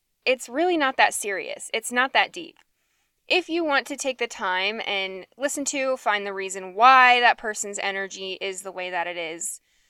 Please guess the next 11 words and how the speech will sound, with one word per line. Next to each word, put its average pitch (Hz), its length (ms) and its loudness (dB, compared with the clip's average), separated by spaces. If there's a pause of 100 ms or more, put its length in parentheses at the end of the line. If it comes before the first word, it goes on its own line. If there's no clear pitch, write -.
(120)
you'll 277 640 4
find 381 320 4
out 330 160 6
in 269 120 0
your 262 120 2
own 240 200 0
head 240 340 2
reasons 226 360 -6
to 220 60 -16
tell 233 240 0
them, 175 300 -6